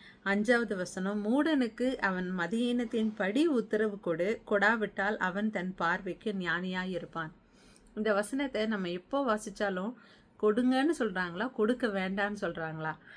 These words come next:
அப்படின்னு நமக்குள்ள நிறைய கன்ஃபியூஷன் இருக்கும். எனக்கும் ரொம்ப கன்ஃபியூஷன். நீங்க இதே இது பொது மொழிபெயர்ப்பு, அதாவது ஆர் சி பைபிள் இருக்கு பாருங்க,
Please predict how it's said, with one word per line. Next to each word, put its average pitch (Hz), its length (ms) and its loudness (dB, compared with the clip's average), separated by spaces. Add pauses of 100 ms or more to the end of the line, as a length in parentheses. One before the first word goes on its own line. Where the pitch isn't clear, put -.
(240)
அப்படின்னு 233 400 2
நமக்குள்ள 202 440 0
நிறைய 190 380 0
கன்ஃபியூஷன் 180 520 -6
இருக்கும். 165 260 -6
எனக்கும் 208 560 -4
ரொம்ப 196 300 -2
கன்ஃபியூஷன். 170 600 -8 (320)
நீங்க 233 180 2
இதே 220 320 4
இது 240 200 0
பொது 226 360 2
மொழிபெயர்ப்பு, 202 760 -2
அதாவது 190 580 -2
ஆர் 208 280 0
சி 262 260 -2
பைபிள் 180 340 0
இருக்கு 175 300 -4
பாருங்க, 170 500 -6